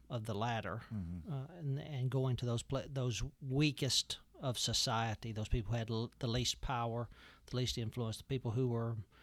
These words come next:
Speaker 1: dysfunctional, who w-, didn't fit in. And I, I think what grace does and what God's heart does is connects to those places in us, the places that are broken,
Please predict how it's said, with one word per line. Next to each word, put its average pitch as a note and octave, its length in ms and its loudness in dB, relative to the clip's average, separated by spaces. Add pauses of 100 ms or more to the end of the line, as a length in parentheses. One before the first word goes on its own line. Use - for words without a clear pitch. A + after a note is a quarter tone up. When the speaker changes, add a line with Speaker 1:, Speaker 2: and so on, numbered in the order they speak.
(520)
Speaker 1:
dysfunctional, B2+ 840 2 (640)
who C3 120 0
w-, B2 180 -2 (140)
didn't B2 240 2
fit A#2+ 220 2
in. A#2 360 2 (520)
And C#3+ 340 6 (300)
I, C3 80 0 (440)
I C#3+ 120 -2
think G#3 300 2
what B2 160 4
grace D#3 520 8
does C#3+ 340 4 (360)
and D3+ 100 4
what C3+ 180 4
God's C3 680 2 (120)
heart D#3+ 320 2
does G#2+ 440 2 (320)
is C3+ 160 2
connects C#3+ 460 4
to D#3 100 2
those C3 220 4
places B2 500 0
in B2 160 2
us, G2+ 420 2 (460)
the C3+ 80 -6
places C3+ 540 2
that B2 200 2
are A#2 140 2
broken, A#2+ 640 0